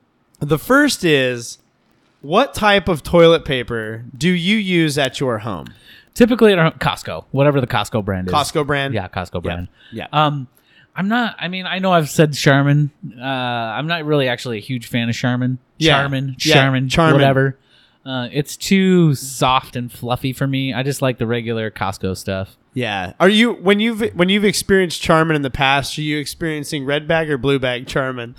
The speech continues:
Speaker 2: <laughs> I don't know. Red? Yes.
Speaker 1: Okay.
Speaker 2: Yes to that answer.
Speaker 1: Okay.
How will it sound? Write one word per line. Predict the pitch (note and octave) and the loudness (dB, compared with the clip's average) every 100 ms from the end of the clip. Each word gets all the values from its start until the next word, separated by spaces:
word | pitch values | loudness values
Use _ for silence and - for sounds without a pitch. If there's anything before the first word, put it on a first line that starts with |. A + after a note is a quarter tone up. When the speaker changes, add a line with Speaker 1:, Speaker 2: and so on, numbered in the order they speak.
| - F3+ | -14 -10
Speaker 2:
<laughs> | - - _ | -12 -14 _
I | A3 | -12
don't | E4 C3+ G#2 | -6 -6 -6
know. | G2+ G#2 F3 - - - - B2 B2 | -4 0 0 0 -6 -4 -6 -4 4
Red? | D3 D#3+ A3 C4 | 6 8 6 4
Yes. | - C#3+ D#3 B2+ G2+ - | 2 6 6 6 2 -6
Speaker 1:
Okay. | C#3 D3+ | -10 2
Speaker 2:
Yes | G3 E3+ - | 4 4 2
to | - | -2
that | D#3+ C#3 D3 | 0 0 0
answer. | C#3+ C#3 - | -2 -4 -6
Speaker 1:
Okay. | B2 C3 G#2 | -4 -4 -6